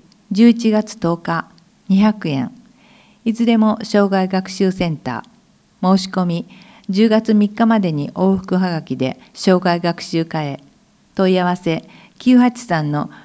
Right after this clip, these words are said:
零八八三。文化の広場、佐野美術館、横山大観、大気を描く。関連行事。担当学芸員のギャラリートーク、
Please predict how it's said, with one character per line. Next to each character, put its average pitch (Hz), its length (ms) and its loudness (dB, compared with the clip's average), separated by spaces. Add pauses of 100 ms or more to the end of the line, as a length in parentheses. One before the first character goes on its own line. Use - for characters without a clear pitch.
零 214 180 4
八 220 300 0
八 139 240 -10
三。 127 360 -6 (1500)
文 240 260 2
化 208 140 -4
の 180 100 -6
広 165 320 -6
場、 139 200 -10 (420)
佐 202 200 -2
野 233 120 2
美 220 140 0
術 226 300 -6
館、 147 320 -10
横 175 280 -4
山 208 240 -2
大 156 260 -8
観、 135 300 -14 (140)
大 220 220 0
気 190 160 -4
を 151 80 -4
描 143 240 -6
く。 - 280 -16 (560)
関 180 260 -2
連 170 220 -6
行 160 200 -4
事。 - 220 -16 (2000)
担 247 240 0
当 240 220 -4
学 226 300 -4
芸 226 200 0
員 151 280 -6
の 139 260 -8
ギ 165 120 -10
ャ 180 80 -4
ラ 202 120 -4
リ 196 220 -4
ー - 20 -18
ト 180 200 -4
ー - 80 -16
ク、 - 220 -20